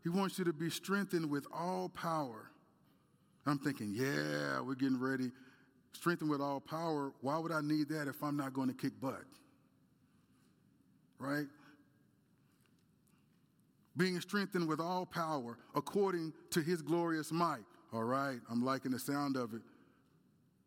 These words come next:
For all endurance and patience with joy. Oh my gosh. Talk about anticlimactic right there. Strength, power.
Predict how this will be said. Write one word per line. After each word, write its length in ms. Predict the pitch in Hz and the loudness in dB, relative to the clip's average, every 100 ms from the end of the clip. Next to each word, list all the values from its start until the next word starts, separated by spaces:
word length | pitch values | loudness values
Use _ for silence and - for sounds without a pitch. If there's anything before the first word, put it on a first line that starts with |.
| _ _ _ | _ _ _
For 640 | - - 190 180 175 165 - | -10 0 2 2 0 -2 -2
all 320 | 160 175 175 | 0 0 0
endurance 680 | 170 156 147 160 160 139 127 - | 0 0 2 2 2 0 -2 -2
and 200 | 131 127 | -2 0
patience 600 | 147 131 117 104 - - - - _ _ _ _ _ _ _ _ | -2 0 -2 -4 -8 -8 -14 -20 _ _ _ _ _ _ _ _
with 160 | 131 120 | -2 -2
joy. 320 | 107 123 104 98 - - - - _ _ _ _ - - 156 | 0 -2 -4 -12 -20 -20 -20 -20 _ _ _ _ -20 -4 0
Oh 160 | 180 | 2
my 180 | 160 139 | 2 0
gosh. 400 | 127 117 - - - _ _ _ _ _ - - | 0 -4 -6 -14 -16 _ _ _ _ _ -20 0
Talk 180 | 190 190 | 2 2
about 240 | 175 165 | 2 2
anticlimactic 960 | 170 160 165 156 156 147 147 135 123 113 | 2 2 0 2 0 2 0 -2 -6 -4
right 160 | 123 104 | -4 -2
there. 240 | 120 107 113 - - - - - _ _ - - - _ _ _ _ _ _ _ - - - | -4 -6 -12 -20 -20 -20 -20 -20 _ _ -20 -20 -20 _ _ _ _ _ _ _ -20 -20 -10
Strength, 460 | - 247 254 165 - - - - - _ _ - | 0 4 4 0 -8 -20 -20 -20 -20 _ _ 2
power. 500 | 220 233 196 123 | 4 4 0 -6